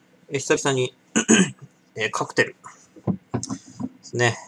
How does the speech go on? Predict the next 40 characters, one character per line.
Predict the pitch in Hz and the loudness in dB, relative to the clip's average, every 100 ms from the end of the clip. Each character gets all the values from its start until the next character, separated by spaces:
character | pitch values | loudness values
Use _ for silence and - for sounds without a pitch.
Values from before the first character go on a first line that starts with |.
| - | -4
え | 135 135 | -2 0
ー | |
と、 | 135 | 0
ス | - | 4
カ | 190 190 | 6 8
イ | |
ウ | 185 | 6
ォ | 180 | 4
ッ | |
カ | - 110 - - - _ _ _ _ _ - | 4 4 4 -8 -20 _ _ _ _ _ -6
を | 147 | -6
使 | - 117 | 0 0
っ | - | 6
た、 | 135 131 - - - _ _ _ _ _ _ - | 6 6 0 -20 -20 _ _ _ _ _ _ -4
え | 123 | -2
ー、 | 120 | 2
カ | 127 | 0
ク | - | 0
テ | 107 | -4
ル | 95 110 | 0 2
を | 131 - - - - | 0 -4 -20 -20 -16
紹 | - 101 | -8 -4
介 | 98 95 | -2 -4
し | 98 | -6
ま | |
し | 92 - | -6 -2
ょ | 101 - _ _ _ _ _ _ _ - - - - _ _ _ _ - | -2 -4 _ _ _ _ _ _ _ -20 -20 -20 -20 _ _ _ _ -8
う。 | 175 | 0
え | 180 185 185 180 180 175 | 2 4 4 2 0 -2
ー | |
っ | 175 | -4
と | - | 0
で | 156 | 2
す | - | 2
ね、 | 113 117 - - _ - - - _ _ | 0 0 -2 -12 _ -20 -20 -20 _ _
今 | - 175 156 | -4 -2 -2
回 | - 101 85 | 4 4 6
は、 | 87 117 - - _ - - - - - _ _ _ _ _ _ _ _ _ _ _ _ _ _ _ _ _ _ _ _ - | 8 8 6 -14 _ 2 6 6 4 -10 _ _ _ _ _ _ _ _ _ _ _ _ _ _ _ _ _ _ _ _ -14
え | 98 | -8
ー、 | 90 85 82 | -8 -8 -12